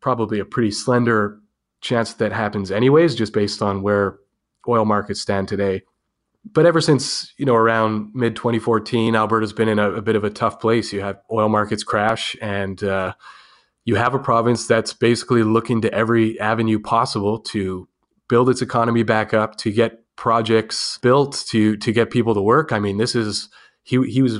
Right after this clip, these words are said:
elected on this kind of mandate of get Alberta back to work again. Just the, the signal that it would send that we're s-, we're still approving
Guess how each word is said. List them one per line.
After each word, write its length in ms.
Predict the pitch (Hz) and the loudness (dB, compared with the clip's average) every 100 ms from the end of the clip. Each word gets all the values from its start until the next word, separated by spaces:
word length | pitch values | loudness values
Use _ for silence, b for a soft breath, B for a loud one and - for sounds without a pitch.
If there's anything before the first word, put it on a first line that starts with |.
| - | -6
elected 480 | 110 104 127 - 117 | -4 0 -2 0 0
on 160 | 104 104 | 2 0
this 320 | 107 - - | -4 -6 -12
kind 220 | - 113 | -4 -4
of 100 | 95 | -2
mandate 480 | 104 123 113 101 82 | -2 -2 0 -2 -2
of 300 | 92 90 - | -8 -12 -10
get 140 | - 117 | 0 2
Alberta 340 | 113 107 107 | 2 2 2
back 260 | 104 107 - | 2 -2 -2
to 100 | 101 | 0
work 200 | 113 117 | 2 2
again. 360 | 104 101 95 - _ _ _ _ _ _ _ | -2 -2 -4 -10 _ _ _ _ _ _ _
Just 260 | - 151 - | 0 0 2
the, 120 | 120 | 0
the 200 | 101 110 | 0 -4
signal 420 | - - 147 165 | -2 2 4 6
that 140 | 147 151 | 6 4
it 80 | |
would 160 | 147 147 | 4 2
send 320 | 147 151 151 | 2 2 2
that 100 | 120 | 0
we're 160 | 110 107 | 0 -2
s-, 240 | - - | -4 -8
we're 120 | 123 | -6
still 260 | 107 - 127 | -4 0 0
approving 800 | 110 - 123 123 123 120 113 | 0 0 2 4 2 0 -4